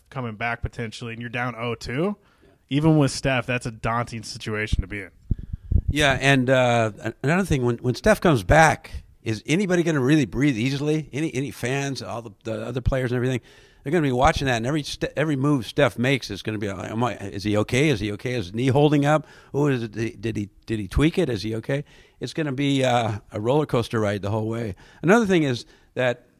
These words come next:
Speaker 2: it's, it's kinda funny because the, when the Warriors won their first championship, and the following year when they would have won the championship, probably had Steph not been injured,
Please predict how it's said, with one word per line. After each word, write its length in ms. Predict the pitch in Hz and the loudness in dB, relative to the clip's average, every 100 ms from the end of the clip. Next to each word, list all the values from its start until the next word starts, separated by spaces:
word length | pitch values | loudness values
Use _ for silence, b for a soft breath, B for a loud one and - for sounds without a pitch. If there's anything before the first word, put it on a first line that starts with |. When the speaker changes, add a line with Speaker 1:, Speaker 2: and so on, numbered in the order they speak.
| _ | _
Speaker 2:
it's, 240 | 123 - | -12 -8
it's 160 | - - | -10 -6
kinda 220 | 151 127 | -4 -2
funny 180 | 165 143 | -2 -2
because 340 | 117 120 101 | 0 -2 -4
the, 200 | 117 113 - | -8 -10 -10
when 220 | 113 117 117 | -6 -2 0
the 80 | |
Warriors 380 | 113 127 127 117 | 0 0 0 0
won 160 | 123 123 | 2 2
their 140 | 113 | 2
first 480 | - 151 147 - - | 0 2 2 0 -12
championship, 800 | - 127 104 107 90 107 107 - b b b | -4 0 0 0 -2 -2 -2 -4 b b b
and 240 | 135 180 156 | 2 4 4
the 80 | 120 | 0
following 440 | 143 170 180 131 | 4 4 4 0
year 180 | 120 120 | 0 2
when 160 | 117 | 2
they 160 | 117 113 | 2 2
would 240 | 120 170 | 4 6
have 80 | 180 | 6
won 200 | 120 117 | 2 -4
the 60 | 101 | -4
championship, 540 | 127 113 113 - 120 | -4 -2 -4 -4 4
probably 240 | 131 113 110 | 6 6 4
had 160 | 104 | 0
Steph 260 | - 120 - | 0 -2 0
not 160 | 113 | -2
been 140 | 110 107 | 0 0
injured, 320 | 131 110 | 0 0